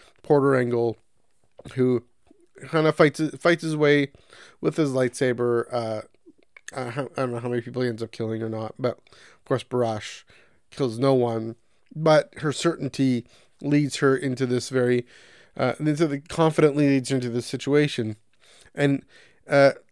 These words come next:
this is, I mean, I, I, I wonder if this, what is being set up here is it's clearly a situation where we don't know who's telling the truth anymore. Either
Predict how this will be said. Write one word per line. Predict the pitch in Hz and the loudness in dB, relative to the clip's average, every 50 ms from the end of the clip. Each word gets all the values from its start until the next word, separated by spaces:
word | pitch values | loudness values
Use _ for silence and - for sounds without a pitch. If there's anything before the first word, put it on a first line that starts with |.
| _ _ _ _ _ _ - | _ _ _ _ _ _ -6
this | 165 151 156 147 - 175 | -2 0 0 0 2 0
is, | 165 147 - - - | 0 0 -2 -2 2
I | 165 | 2
mean, | 170 170 165 165 156 | 4 6 6 6 6
I, | 156 160 - - - | 4 2 2 0 -2
I, | - 147 143 - | 0 0 2 4
I | 151 147 | 4 4
wonder | 139 156 160 151 160 151 135 - - _ _ - | 6 4 4 4 2 0 0 -4 -12 _ _ -8
if | 143 131 - | -8 -6 -4
this, | 147 139 139 | -4 -4 -2
what | 131 139 139 | 0 0 0
is | 135 123 - - | 0 -2 -4 -6
being | - 143 131 120 | -6 -6 -6 -6
set | - - - 131 123 | -6 -4 -4 -2 -2
up | 139 156 - | -2 -2 -4
here | - - 120 113 - | -4 -2 -2 0 0
is | 123 120 117 113 - _ _ _ _ _ _ - - _ | 0 -2 -2 -2 -6 _ _ _ _ _ _ -20 -20 _
it's | - 127 - - | -16 -14 -14 -16
clearly | - _ - - - 156 160 160 160 151 143 | -18 _ -12 -4 0 2 4 4 4 4 2
a | 131 | 0
situation | - - 131 - 139 135 131 123 - 131 | 0 -2 -6 -2 0 0 0 0 0 -2
where | 123 117 | -2 -2
we | 113 123 170 180 | -2 -2 -2 0
don't | 160 143 127 117 | 0 0 0 0
know | 135 131 131 123 | 0 0 0 0
who's | - - 117 - | -2 -4 -10 -10
telling | - 117 107 107 104 | -8 -6 -6 -6 -8
the | 104 | -8
truth | - - 120 117 - | -8 -4 -4 -4 -4
anymore. | 101 95 110 - - - - _ _ _ _ - - - - _ _ _ _ - - | -6 -12 -14 -14 -16 -18 -20 _ _ _ _ -20 -20 -20 -20 _ _ _ _ -12 -4
Either | 123 135 147 151 143 151 143 135 135 135 | 2 4 4 4 6 4 4 4 4 2